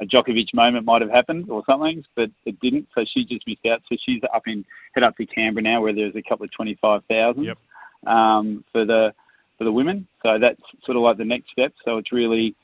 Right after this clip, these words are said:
Speaker 1: it's really sort of, yeah, grinding your way through, as I'm sure the, the boys know. But Brett, just before I go, look, I, I, I must make, you know, aware that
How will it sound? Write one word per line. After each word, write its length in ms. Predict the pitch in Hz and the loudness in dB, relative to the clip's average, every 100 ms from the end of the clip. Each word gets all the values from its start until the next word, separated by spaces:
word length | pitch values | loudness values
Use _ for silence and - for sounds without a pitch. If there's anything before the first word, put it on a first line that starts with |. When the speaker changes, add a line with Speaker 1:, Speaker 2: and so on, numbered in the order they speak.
| _ _ _ | _ _ _
Speaker 1:
it's 100 | - | -6
really 240 | 123 117 - | -2 -2 -4
sort 100 | 117 | -4
of, 160 | 110 | -4
yeah, 200 | 120 123 117 - | -2 0 0 -2
grinding 360 | 123 117 117 | -4 -2 -2
your 100 | 113 | -2
way 160 | 113 110 | 0 -2
through, 160 | - 123 | -2 -4
as 40 | 107 | -4
I'm 100 | 107 | -8
sure 220 | - 117 | -4 -2
the, 140 | 113 104 _ - | -2 -6 _ -10
the 80 | |
boys 300 | 107 117 110 101 | -4 0 0 0
know. 260 | 113 117 - - - | -2 -2 -4 -12 -2
But 140 | 131 127 _ | 0 0 _
Brett, 180 | - 127 | 4 4
just 160 | 147 127 | 4 0
before 240 | 123 127 | 2 2
I 40 | 113 | 4
go, 120 | 113 | 4
look, 120 | 104 | 4
I, 120 | 123 - | 2 4
I, 360 | 117 120 113 107 117 | 2 2 0 -2 -6
I 60 | |
must 320 | 113 120 - | -2 -2 -2
make, 240 | 117 110 107 _ - | -2 -2 -2 _ -14
you 80 | 113 | -6
know, 120 | 107 | -4
aware 320 | 107 110 113 | -2 -2 -2
that 120 | 104 | -2